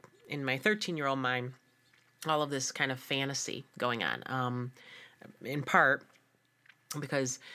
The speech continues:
one of my favorite, favorite movies, even to this day, is the very first Rocky movie.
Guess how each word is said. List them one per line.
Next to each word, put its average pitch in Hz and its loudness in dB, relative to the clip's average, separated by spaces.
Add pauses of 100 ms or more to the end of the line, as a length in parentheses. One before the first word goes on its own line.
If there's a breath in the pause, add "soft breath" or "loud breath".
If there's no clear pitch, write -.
(320 loud breath)
one 151 2
of 139 2
my 131 2
favorite, 147 -2
favorite 131 -2
movies, 123 -2 (100)
even 139 -2
to 120 -4
this 113 -2
day, 135 4 (600)
is 131 -6
the 135 2
very 127 4
first 127 -4
Rocky 139 0
movie. 117 -4